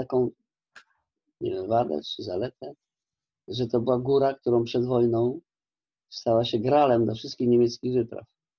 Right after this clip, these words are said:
Oni walczyli o tą górę, ginęli szerpowie, alpiniści.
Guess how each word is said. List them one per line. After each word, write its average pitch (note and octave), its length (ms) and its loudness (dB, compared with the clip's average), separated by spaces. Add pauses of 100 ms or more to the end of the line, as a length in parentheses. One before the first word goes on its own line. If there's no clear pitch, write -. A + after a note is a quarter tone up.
(960)
Oni A2+ 220 0
walczyli B2+ 440 0
o C#3 60 4
tą C3 220 2
górę, C3+ 460 0 (520)
ginęli C3 760 0 (140)
szerpowie, B2 840 -8
alpiniści. B2 840 -4